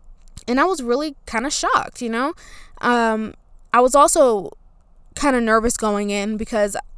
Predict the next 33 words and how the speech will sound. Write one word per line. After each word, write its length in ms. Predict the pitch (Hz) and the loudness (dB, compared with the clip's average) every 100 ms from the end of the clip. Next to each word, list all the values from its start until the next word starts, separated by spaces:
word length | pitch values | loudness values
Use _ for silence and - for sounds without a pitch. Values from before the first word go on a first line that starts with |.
| - - | -20 -10
when 180 | 240 247 | -2 0
I 100 | 277 | 2
picture 340 | 320 - 254 | 0 0 0
a 60 | 240 | 2
substitute 480 | 226 220 208 214 | 0 -2 -6 -6
teacher, 340 | 226 214 - 196 | -4 -6 -4 -4
you 160 | 202 | -2
know, 140 | 202 196 | -4 -4
you're 280 | 202 185 - | -2 -2 -4
standing 360 | - 220 240 | -4 -4 -2
at 80 | 247 | -4
the 80 | 254 | -4
front 160 | 254 247 | -2 -2
of 60 | |
the 100 | 247 | -2
class, 840 | 233 208 208 190 220 - - - - | 0 0 2 0 -2 -6 -14 -18 -10
you're, 440 | 214 185 180 175 - | -4 -2 0 -2 -4
you 100 | 226 | -4
know, 180 | 185 | -2
giving 280 | 196 220 214 | -2 -2 -2
a 60 | 190 | -2
rundown 500 | 202 233 240 226 233 | 0 0 0 0 0
of 100 | 220 | -2
what 140 | 208 | -4
the 80 | 226 | -4
teacher 500 | - 247 - 240 226 | -4 -6 -2 0 -2
left 420 | 208 214 214 - | -2 -4 -4 -4
for 140 | 233 220 | -4 -2
them, 480 | 214 208 202 208 | -2 -2 -4 -4
you're 340 | 202 202 190 180 | -4 -4 -4 -4
introducing 720 | 226 226 208 226 240 - 233 | -6 -6 -6 -4 -4 -4 -4
yourself, 720 | 226 220 226 208 208 208 214 | -4 -4 -2 0 2 2 0
and 220 | 214 190 | -4 -6